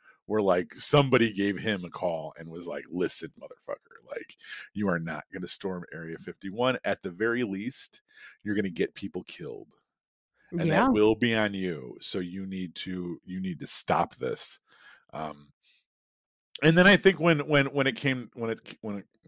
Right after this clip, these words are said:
Speaker 1: when it was fuck time, you know, uh, no one really showed up. And I think the government re-, looked and realized and was like, "Okay, these people aren't gonna do anything.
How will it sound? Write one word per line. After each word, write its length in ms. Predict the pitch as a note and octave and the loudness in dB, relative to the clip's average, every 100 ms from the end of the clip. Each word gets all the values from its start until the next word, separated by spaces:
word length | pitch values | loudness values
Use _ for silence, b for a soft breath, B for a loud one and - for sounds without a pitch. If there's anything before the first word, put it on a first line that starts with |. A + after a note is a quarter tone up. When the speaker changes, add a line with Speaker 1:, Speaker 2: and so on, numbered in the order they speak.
| F2+ | -12
Speaker 1:
when 100 | F2+ | -8
it 60 | |
was 160 | G2+ G2+ | -6 -2
fuck 260 | - D3+ - | 4 4 4
time, 380 | G#2+ F#2+ E2+ - b b b - | 0 0 -6 -14 b b b -8
you 120 | G#2 | -2
know, 260 | F#2 F2 - | 0 -2 -4
uh, 460 | F#2 F2+ E2+ D#2 - _ _ _ | -4 -2 -4 -8 -14 _ _ _
no 260 | B2 B2+ B2+ | 2 8 8
one 160 | B2 | 8
really 240 | A#2+ A2+ G#2 | 8 6 6
showed 320 | - G#2+ G2+ | 4 4 4
up. 200 | G2 G#2+ | 2 2
And 100 | G2 | 0
I 80 | F#2+ | 0
think 240 | A2 F#2 - | 0 -2 -6
the 140 | G#2+ | -4
government 360 | G2+ G2 G2 D#2 | -2 -2 -4 -10
re-, 80 | - | -14
looked 340 | - F#2+ F#2+ - | -8 -4 -4 -4
and 140 | F2+ | -6
realized 640 | F2+ F2+ F2 F2 E2+ D#2 - | -2 0 0 0 -2 -6 -8
and 200 | E2+ F2 | -6 -6
was 140 | E2 E2 | -4 -4
like, 160 | D#2+ | -4
"Okay, 300 | D2 - B1+ | -4 -6 -8
these 220 | C2+ D3+ - | -8 -10 -10
people 240 | D#3 C3 | -12 -12
aren't 180 | C#3 - | -14 -16
gonna 160 | C3+ | -20
do 140 | B2+ C3 | -20 -20
anything. 460 | A#2 - A#2+ A#2+ | -20 -20 -20 -20